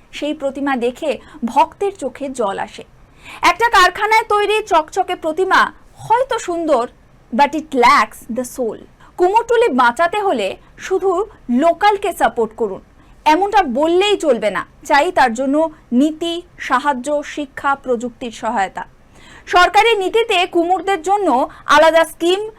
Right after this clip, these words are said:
ডিজিটাল ট্রেনিং, সরাসরি অনলাইন অর্ডার প্ল্যাটফর্ম, এগুলো চালু হলে আবারও শিল্পে প্রাণ ফিরবে। দেবীর হয়তো দশ হাত রয়েছে, কিন্তু শিল্পীর তো হাত একটাই, সেটা ধরা পড়ে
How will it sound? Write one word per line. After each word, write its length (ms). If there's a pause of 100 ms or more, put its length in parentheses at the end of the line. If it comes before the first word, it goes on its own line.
(140)
ডিজিটাল 480
ট্রেনিং, 500 (160)
সরাসরি 580 (100)
অনলাইন 580
অর্ডার 320
প্ল্যাটফর্ম, 560
এগুলো 280
চালু 340
হলে 340 (220)
আবারও 640
শিল্পে 580
প্রাণ 240
ফিরবে। 360 (600)
দেবীর 380
হয়তো 300
দশ 320
হাত 220
রয়েছে, 440
কিন্তু 300
শিল্পীর 560
তো 80
হাত 260
একটাই, 380 (400)
সেটা 320
ধরা 320
পড়ে 380